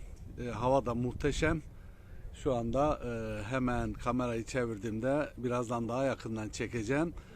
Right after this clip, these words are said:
Arkada gördüğünüz o devasa gemi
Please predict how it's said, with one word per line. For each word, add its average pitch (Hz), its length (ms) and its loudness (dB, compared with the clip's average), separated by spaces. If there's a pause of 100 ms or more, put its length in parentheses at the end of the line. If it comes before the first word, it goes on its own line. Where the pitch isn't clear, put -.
(240)
Arkada 131 440 0
gördüğünüz 117 500 2
o 117 180 0
devasa 123 680 2
gemi 120 520 0